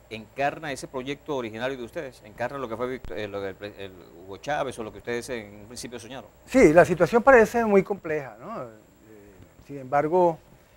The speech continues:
Speaker 2: eh, estando yo allá en Curimagua,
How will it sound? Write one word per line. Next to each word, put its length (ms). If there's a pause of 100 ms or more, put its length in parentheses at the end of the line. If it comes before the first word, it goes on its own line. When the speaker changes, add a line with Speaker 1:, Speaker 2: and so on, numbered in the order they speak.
(360)
Speaker 2:
eh, 460
estando 400
yo 320
allá 340
en 80
Curimagua, 720